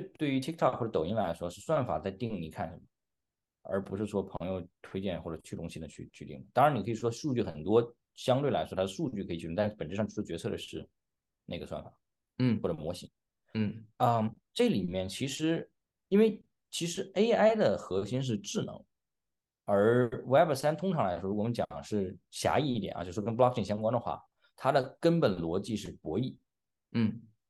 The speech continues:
Speaker 1: 就智能跟博弈之间，通常来讲，我们说博弈的结果应该是一个智能。
Speaker 2: 嗯。
Speaker 1: 比如说，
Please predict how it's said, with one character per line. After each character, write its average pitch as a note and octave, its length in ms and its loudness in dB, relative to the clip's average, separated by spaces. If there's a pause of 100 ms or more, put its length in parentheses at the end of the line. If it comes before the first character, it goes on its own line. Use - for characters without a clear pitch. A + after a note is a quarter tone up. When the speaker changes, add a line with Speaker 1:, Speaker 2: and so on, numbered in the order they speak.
(120)
Speaker 1:
就 - 100 -10 (120)
智 C#4+ 120 0
能 C3+ 160 6
跟 D3+ 160 4
博 A#2+ 200 2
弈 E3 180 0
之 A#2 120 -2
间， A2 180 2
通 C4 280 6
常 G#2 220 0
来 F#2+ 180 4
讲， F#2 200 2
我 F#2+ 80 2
们 G2 120 2
说 D#3+ 160 2
博 A2+ 280 4
弈 A3+ 160 4
的 C#3 140 2
结 D3 260 0
果 F2+ 280 -2
应 B2+ 200 0
该 A#2+ 220 2
是 A#2+ 160 -6
一 E2+ 100 -8
个 F#2 80 -4
智 F#2 180 -8
能。 - 140 -8 (1120)
Speaker 2:
嗯。 G#2+ 420 -2 (840)
Speaker 1:
比 G2 100 0
如 G#2+ 100 4
说， A#2 340 4